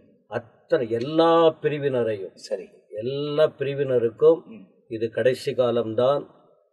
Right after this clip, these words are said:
Speaker 1: இது வேதத்தில் சொல்லப்பட்ட உண்மைகள்தான்
Speaker 2: சரி.
Speaker 1: நிறைவேறி கொண்டிருக்கிறது
Speaker 2: ம்.
Speaker 1: என்ற உண்மை அநேகருக்கு
Speaker 2: சரி.
Speaker 1: தெரிந்திருக்கிறது நடைமுறையில்.
Speaker 2: ஆனா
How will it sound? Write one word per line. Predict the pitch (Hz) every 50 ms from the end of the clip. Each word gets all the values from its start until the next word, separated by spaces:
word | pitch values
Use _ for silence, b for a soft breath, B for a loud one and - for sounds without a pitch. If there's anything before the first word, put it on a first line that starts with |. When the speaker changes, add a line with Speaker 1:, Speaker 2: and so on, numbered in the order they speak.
| _ 127
Speaker 1:
இது | 120 117 107 113 113 110 98 98
வேதத்தில் | 120 135 143 127 135 120 - 135 127 110 -
சொல்லப்பட்ட | - 127 127 131 120 - 127 113 - 127 117
உண்மைகள்தான் | 113 117 127 131 139 131 123 117 123 117 110 107 117 117 127 139 -
Speaker 2:
சரி. | - - - 110 101 95 87 - _ _
Speaker 1:
நிறைவேறி | - 110 117 117 131 135 127 131 131 123 123
கொண்டிருக்கிறது | 110 123 117 117 123 117 117 117 - 127 113 117 113 113 135 139
Speaker 2:
ம். | 139 135 - - 117
Speaker 1:
என்ற | 117 117 117 110 107 117 113 110 107
உண்மை | 110 120 127 127 127 131 - - - 165 - _ _ _ _ _ _ _ -
அநேகருக்கு | - 113 123 127 123 113 120 110 110 - - 123 113 113 113 117 - _ _
Speaker 2:
சரி. | _ - - 120
Speaker 1:
தெரிந்திருக்கிறது | 110 113 110 104 107 98 98 98 107 92 92 87 82 90 - _ _ _ _
நடைமுறையில். | 107 104 101 107 101 95 95 95 92 87 82 - - _ _ _
Speaker 2:
ஆனா | - 139 175 180